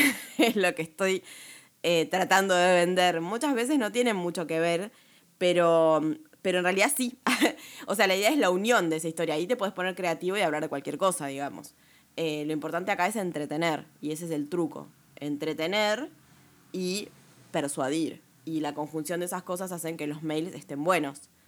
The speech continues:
Entonces, vamos a redactar el mail. En el paso cuatro contamos una historia que tenga una relación directa con nuestro beneficio. O sea, que esa historia hable, de alguna manera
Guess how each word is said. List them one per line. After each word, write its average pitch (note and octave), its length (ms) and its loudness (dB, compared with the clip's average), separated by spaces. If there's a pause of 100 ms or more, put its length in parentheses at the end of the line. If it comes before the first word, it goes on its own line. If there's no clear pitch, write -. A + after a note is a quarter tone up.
(460)
Entonces, F3+ 600 -2
vamos E3 260 -2
a F3 80 -4
redactar F3 380 -2
el A#3+ 140 2
mail. C#4 400 0 (400)
En - 80 -12
el C#3+ 80 -6
paso E3 260 -6
cuatro G#3+ 440 0
contamos C#3+ 480 -8
una C3+ 140 -10
historia E3+ 640 -4 (680)
que F3 120 -4
tenga F3 200 -4
una F3+ 140 -2
relación D#3+ 380 -6
directa F#3 360 -8
con D3 160 -8
nuestro D#3 360 -8
beneficio. C#3+ 600 -10 (540)
O - 20 -20
sea, E3 160 -10
que E3+ 60 -10
esa F#3 120 -6
historia G#3 640 -4
hable, F#3+ 600 0 (320)
de - 120 -4
alguna E3+ 260 -2
manera G3+ 580 -2